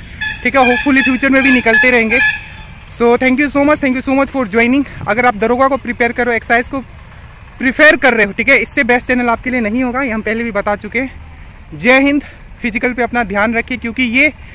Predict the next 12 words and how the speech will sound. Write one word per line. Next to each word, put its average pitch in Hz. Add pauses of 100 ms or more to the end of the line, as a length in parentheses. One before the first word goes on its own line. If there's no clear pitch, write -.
(360)
सिर्फ 349
exam 269
के 294
लिए 254
नहीं, 175 (160)
आपकी 214
life 233
के 285
लिए 269
भी 269
इंपॉर्टेंट 226
है। 247